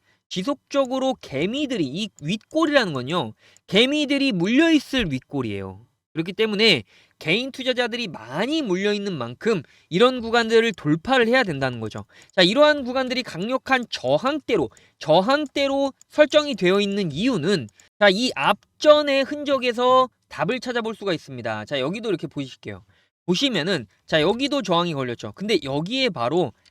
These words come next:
박스권이 형성이 되는 거예요. 박스권. 자, 보세요. 이 구간에 급락이 나와준 이후에 지속적으로 이 라인 안에서 횡보를 했다. 수개월째. 삼 개월 넘는 구간 동안에. 그러니까 이러한 구간들을 결국에는 우리가 돌파를 해준다라고 했을 때는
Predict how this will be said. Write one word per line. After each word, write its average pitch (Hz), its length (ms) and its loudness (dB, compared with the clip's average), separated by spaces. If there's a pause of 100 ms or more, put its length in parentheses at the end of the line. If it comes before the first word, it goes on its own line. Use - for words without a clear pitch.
(160)
박스권이 269 600 2
형성이 233 380 -4
되는 123 160 -10
거예요. 107 80 -16
박스권. 107 560 -10
자, 117 100 -10
보세요. 120 340 -10 (760)
이 254 180 0
구간에 180 520 -2
급락이 254 580 -2
나와준 185 500 4
이후에 156 400 -4 (340)
지속적으로 285 1160 2
이 226 140 -2
라인 165 400 2
안에서 185 720 0 (300)
횡보를 220 360 -2
했다. 127 320 -6 (100)
수개월째. 180 640 -4 (420)
삼 277 160 -6
개월 262 160 2
넘는 160 240 -2
구간 139 280 -6
동안에. 101 400 -10 (680)
그러니까 156 180 0
이러한 285 360 4
구간들을 240 460 -2
결국에는 175 420 -4
우리가 143 220 -2
돌파를 196 580 0
해준다라고 254 720 2
했을 170 180 -4
때는 165 340 -4